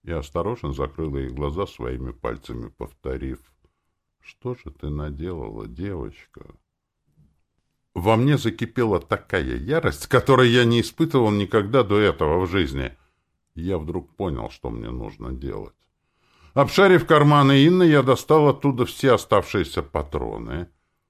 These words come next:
запихал их в свою куртку, а потом поднял с пола валяющееся ружьё. «Я убью тебя», — с ненавистью подумал я.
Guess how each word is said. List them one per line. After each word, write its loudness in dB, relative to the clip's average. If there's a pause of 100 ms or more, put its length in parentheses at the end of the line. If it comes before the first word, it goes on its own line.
(180)
запихал -4
их -8
в -20
свою -4
куртку, -10 (400)
а 2
потом 4
поднял 4
с -4
пола 6
валяющееся 4
ружьё. 0 (640)
«Я -4
убью -6
тебя», — -10 (300)
с -8
ненавистью 4
подумал 2
я. 0